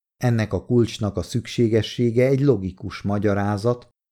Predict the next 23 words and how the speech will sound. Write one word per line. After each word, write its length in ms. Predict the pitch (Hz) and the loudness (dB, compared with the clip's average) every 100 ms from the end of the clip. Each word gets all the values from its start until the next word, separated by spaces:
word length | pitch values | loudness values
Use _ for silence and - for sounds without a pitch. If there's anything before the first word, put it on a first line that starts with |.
| _ | _
hogy 140 | 147 | 2
miért 400 | 151 170 110 - | 4 4 2 0
nem 140 | 101 92 | -2 -2
akartam 520 | 90 98 87 - 95 | 0 -2 -2 -2 -2
hátrahagyni 720 | 101 104 95 98 92 90 90 | -2 -4 -4 -4 -2 -2 -4
a 100 | 85 | -8
kulcsokat, 800 | - 113 110 - 113 131 139 - _ _ - | -4 -2 0 -2 -2 0 -2 -6 _ _ -4
de 180 | 120 117 | 4 4
a 80 | |
zsigereim 580 | 110 123 117 113 110 117 | 4 2 4 4 4 4
nem 240 | 120 131 135 | 2 2 2
elégedettek 880 | 101 87 85 87 87 85 - 95 | 0 0 -2 -4 -4 -8 -6 -4
ezzel 400 | 92 82 87 85 | -4 -4 -4 -4
a 80 | 85 | -4
válasszal. 880 | 85 82 82 80 - - 85 - - _ _ _ _ _ - | -6 -8 -10 -12 -16 -12 -12 -12 -18 _ _ _ _ _ 0
Ott 260 | 175 180 | 0 2
állok 380 | 117 107 98 92 | 0 2 0 0
mozdulatlanul, 1000 | 107 117 104 113 113 110 110 110 117 123 123 _ _ - | 0 0 0 2 2 2 -2 -2 0 0 -2 _ _ 0
várakozással 1000 | 120 101 92 - 98 95 85 - 98 85 | 2 2 0 -2 -2 0 -2 -4 -4 -4
figyelve 520 | - 110 101 90 87 | -4 -2 -2 -2 -4
a 80 | 87 | -4
neszeket 540 | 95 95 101 90 87 | -4 -2 -4 -6 -10
körülöttem. 840 | - 90 90 85 82 _ 87 85 | -8 -6 -6 -8 -12 _ -14 -14